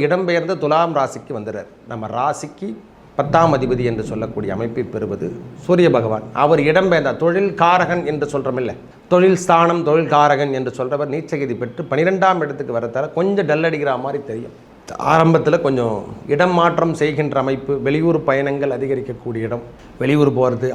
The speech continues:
ஆன்மீக பயணத்தை மேற்கொள்றது, இடம் சார்ந்த விஷயத்துல கவனத்தை எடுத்துக்கிறது, இந்த மாதிரி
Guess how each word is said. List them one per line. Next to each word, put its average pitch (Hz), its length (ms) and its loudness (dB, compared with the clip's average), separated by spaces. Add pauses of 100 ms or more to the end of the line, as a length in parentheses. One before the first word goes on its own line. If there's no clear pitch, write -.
(140)
ஆன்மீக 170 320 2 (100)
பயணத்தை 135 360 -2 (100)
மேற்கொள்றது, 127 560 -4 (640)
இடம் 180 280 4
சார்ந்த 185 460 4
விஷயத்துல 156 520 2
கவனத்தை 147 400 0
எடுத்துக்கிறது, 131 480 -2
இந்த 127 160 -2
மாதிரி 131 200 2